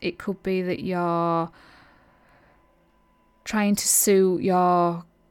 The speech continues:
clients' demands and your clients' needs, and that your clients are being quite domineering, and you're reverting back to the role that I took as being quite passive, honouring their needs and completely dismissing your own,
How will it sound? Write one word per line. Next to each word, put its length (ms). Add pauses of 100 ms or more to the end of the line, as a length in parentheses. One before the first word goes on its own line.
(840)
clients' 480
demands 540
and 100
your 140
clients' 560
needs, 520
and 120
that 80
your 140
clients 560
are 40
being 260
quite 720
domineering, 800 (800)
and 220
you're 240
reverting 420
back 200
to 100
the 140
role 180
that 140
I 180
took 420
as 120
being 200
quite 340
passive, 720 (720)
honouring 400
their 260
needs 640
and 140
completely 720
dismissing 960
your 340
own, 440